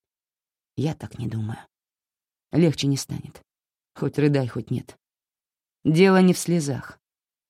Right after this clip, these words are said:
а во внутреннем устройстве каждого человека. Кто-то радуется и страдает внутри, а кто-то прыгает до потолка от счастья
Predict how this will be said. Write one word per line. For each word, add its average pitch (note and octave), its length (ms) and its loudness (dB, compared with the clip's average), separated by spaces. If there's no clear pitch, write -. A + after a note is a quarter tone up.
а D#3 100 0
во E3 120 2
внутреннем F3+ 680 4
устройстве D#3+ 640 -4
каждого A#2+ 460 -6
человека. - 580 -12
Кто-то G3 440 -2
радуется F3+ 520 2
и E3+ 120 -4
страдает A#2+ 580 -6
внутри, F#3 480 -6
а D3 240 2
кто-то B3 440 -2
прыгает F3+ 520 -2
до D3+ 120 -4
потолка D3 520 -4
от B2+ 100 -6
счастья C#3 540 -4